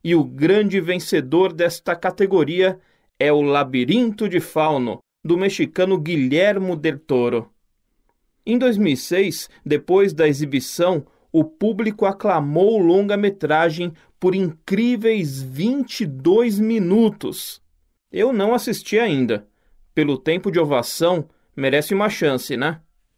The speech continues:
Os aplausos são um incentivo muito apreciado, uma recompensa pelo trabalho bem feito. Porém,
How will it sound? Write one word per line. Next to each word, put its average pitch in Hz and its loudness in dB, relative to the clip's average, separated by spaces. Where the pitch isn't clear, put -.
Os 160 0
aplausos 185 0
são 214 0
um 220 -2
incentivo 214 -4
muito 202 -2
apreciado, 147 -2
uma 254 0
recompensa 208 0
pelo 196 0
trabalho 147 0
bem 151 -2
feito. 120 -6
Porém, 143 0